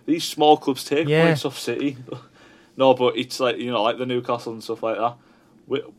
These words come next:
Speaker 1: they've just gotta go out and just gotta fully throw everything they've got at us, and we can't do anything against that. So, if anything,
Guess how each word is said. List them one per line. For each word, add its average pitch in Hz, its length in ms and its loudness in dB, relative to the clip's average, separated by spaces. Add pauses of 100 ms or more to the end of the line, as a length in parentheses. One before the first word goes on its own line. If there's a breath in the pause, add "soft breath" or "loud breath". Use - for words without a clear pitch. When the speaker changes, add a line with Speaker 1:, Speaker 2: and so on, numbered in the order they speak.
(160)
Speaker 1:
they've 135 180 2
just 139 120 -6
gotta 131 180 2
go 120 180 0
out 117 200 2
and 117 80 -10
just 113 200 -10
gotta 110 320 0 (120)
fully 117 360 -2
throw 117 180 0
everything 110 280 -2
they've 110 160 -8
got 101 200 0
at 110 60 -4
us, 104 320 -4 (160)
and 104 120 -16
we 120 160 -4
can't 101 260 -2
do 98 140 -4
anything 98 240 -10
against 101 260 -12
that. 123 160 -2 (560 soft breath)
So, 110 440 0 (1120 soft breath)
if 131 140 -4
anything, 151 500 2